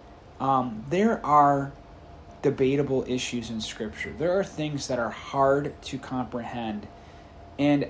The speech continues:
I really do believe strongly that we need to be united, uh, along the major themes of the Bible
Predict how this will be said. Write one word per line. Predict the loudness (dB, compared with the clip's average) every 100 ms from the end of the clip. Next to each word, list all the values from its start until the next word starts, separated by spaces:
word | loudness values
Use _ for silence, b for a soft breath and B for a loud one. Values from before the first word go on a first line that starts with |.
| -4
I | 0 2 4 2
really | 2 -2 0 0 0 -2
do | 0 2 2
believe | -2 -2 -4
strongly | -6 -6 -2 -2 -2 -2
that | -4 -4
we | -2 -2 0
need | 0 0 0
to | -2 -6
be | -4 -2 -2 -2 -6 B B -14 -6
united, | -2 0 0 0 2 0 0 -6 -8
uh, | -8 -6 -2
along | 0 4 2 2
the | 0
major | -2 -2 -2 -2 -2 -4
themes | -4 -2 -2 -2 -6 0
of | 2 2
the | -2
Bible | -2 -2 -2 -2 -4 -4